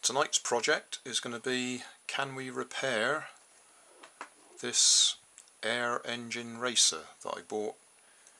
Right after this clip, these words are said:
in my local charity shop? We've given it a test run and basically it doesn't work,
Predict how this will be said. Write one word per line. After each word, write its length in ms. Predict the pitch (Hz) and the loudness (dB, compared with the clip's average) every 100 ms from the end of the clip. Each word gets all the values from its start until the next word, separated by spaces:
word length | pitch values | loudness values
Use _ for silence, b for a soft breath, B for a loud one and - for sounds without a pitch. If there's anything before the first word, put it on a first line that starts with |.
| B - | B -16
in 100 | 104 | -8
my 140 | 104 | -6
local 400 | 104 110 104 110 | -2 -2 -4 -4
charity 500 | 98 120 107 90 - | 0 2 2 0 -2
shop? 440 | 82 82 76 - - - - - _ _ _ b b b b b _ - | -2 -2 -4 -10 -20 -20 -20 -20 _ _ _ b b b b b _ -18
We've 360 | 95 - - - | -10 -6 -6 -4
given 220 | 135 123 | -4 -2
it 100 | - | 2
a 40 | |
test 440 | - 110 - - - | 4 4 6 4 4
run 380 | 98 110 127 123 B - | 0 0 -2 -12 B -12
and 540 | 104 98 98 98 98 92 - _ _ _ _ | -8 -6 -8 -10 -16 -18 -20 _ _ _ _
basically 420 | 120 107 - 95 | -2 0 -2 -8
it 80 | 95 | -6
doesn't 320 | 107 92 87 | -4 -6 -6
work, 440 | 95 82 90 - | -6 -4 -6 -8